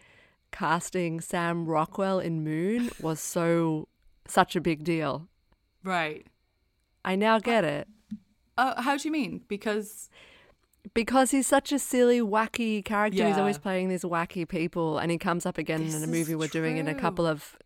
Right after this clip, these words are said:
Speaker 1: couple of the end of
Speaker 2: Yeah.
Speaker 1: the series, Hitchhiker's Guide. And, and I'm like, after watching these movies, I'm like, "Yeah, it's nuts that they cast Sam Rockwell in Moon."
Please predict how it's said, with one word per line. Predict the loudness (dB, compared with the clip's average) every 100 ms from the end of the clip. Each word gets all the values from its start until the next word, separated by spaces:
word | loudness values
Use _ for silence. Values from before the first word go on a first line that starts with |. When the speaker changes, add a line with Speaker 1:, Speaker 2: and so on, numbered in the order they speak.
| -14
Speaker 1:
couple | -6 -4 -2
of | -4 -6 -12 _
the | 0
end | 2 2
of | 2
Speaker 2:
Yeah. | 0
Speaker 1:
the |
series, | -4 -6 -4 -6 -8 -14 -20 -20 -10
Hitchhiker's | -8 -4 -4 -4 -6
Guide. | -2 0 0 -2 -10 -20 -20 -8 0
And, | 2 2 -2
and | -2 0
I'm | 0
like, | -2 -2
after | -2 0 0
watching | -2 0
these | 0 0
movies, | 0 0 0 -2 -2
I'm | -4
like, | -2 -4 -6 -20 _ _ _
"Yeah, | 2 6 8 8 6 -2 _ -2
it's | -2 2
nuts | 2 2 0
that | -2 0
they | -2
cast | 0 0 0
Sam | -4 -4
Rockwell | -2 -4 -2 -2
in | 0 -2 0
Moon." | 2 2 -2